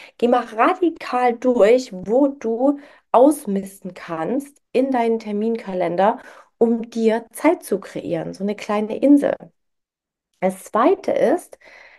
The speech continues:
wenn du schon in so einer, äh, in so einem Modus bist, dass es dir schwerfällt, aufzustehen, so eine Antriebslosigkeit,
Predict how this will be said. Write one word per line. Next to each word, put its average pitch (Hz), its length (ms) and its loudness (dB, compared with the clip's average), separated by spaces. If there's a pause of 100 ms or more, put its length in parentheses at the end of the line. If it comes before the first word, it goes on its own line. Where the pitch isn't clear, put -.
(160)
wenn 233 160 4
du 240 100 -2
schon 240 220 -4
in 226 160 -2
so 220 140 -2
einer, 202 420 -2 (560)
äh, 196 280 -4
in 190 100 -4
so 190 80 -6
einem 190 100 -2
Modus 254 500 4
bist, 233 320 0
dass 202 160 -6
es - 140 -16
dir 208 100 -8
schwerfällt, 202 540 -4
aufzustehen, 208 880 -2
so 196 80 -10
eine 202 160 -6
Antriebslosigkeit, 190 1300 -2